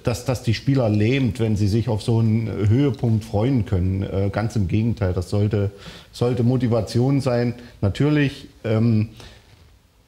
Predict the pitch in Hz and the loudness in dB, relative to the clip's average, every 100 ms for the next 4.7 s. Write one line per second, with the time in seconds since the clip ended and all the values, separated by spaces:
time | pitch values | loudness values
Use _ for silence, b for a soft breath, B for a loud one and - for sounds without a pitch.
0 | _ _ - 127 147 143 - 110 127 139 | _ _ 0 0 2 0 -2 -2 0 2
1 | 139 113 120 131 127 120 - 139 143 143 | 2 2 0 0 2 0 0 0 2 2
2 | 135 123 113 147 151 - 147 143 120 110 | 2 2 2 2 0 0 -2 0 -2 -2
3 | 143 147 - 151 143 - - 107 147 - | -2 -4 -2 -2 -2 -6 -2 0 -2 -2
4 | 143 127 123 135 135 135 | -4 -2 0 0 0 -4